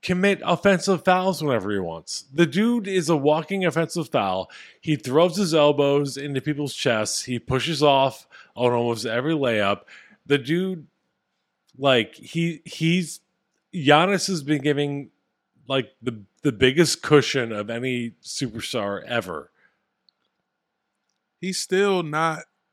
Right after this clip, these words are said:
Speaker 2: that good in the second half. I mean, I under, I, first
Speaker 1: That's
Speaker 2: off
Speaker 1: what's crazy. Khris Middleton won the last three games for them.
Speaker 2: You gotta remember, you're talking to me, baby boy.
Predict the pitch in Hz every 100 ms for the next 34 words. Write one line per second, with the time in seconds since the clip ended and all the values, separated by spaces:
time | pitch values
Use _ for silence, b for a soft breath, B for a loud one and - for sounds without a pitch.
0 | _ _ _ 131 143 135 131 151 175 151
1 | 139 127 139 127 120 127 165 135 151 _
2 | _ _ _ - 151 185 180 180 - _
3 | _ - 185 220 196 185 180 175 175 247
4 | 247 202 - - 233 240 - 262 262 247
5 | 226 - 277 269 226 214 247 262 240 311
6 | 277 240 285 302 254 233 247 254 262 226
7 | - - 214 202 214 202 - 170 - 143
8 | 170 214 175 202 226 - 147 98 78 -
9 | _ _ _ - 143 226 254 240 185 160
10 | 175 220 175 165 214 214 180 170 147 143
11 | 170 226 165 147 139 135 123 143 165 185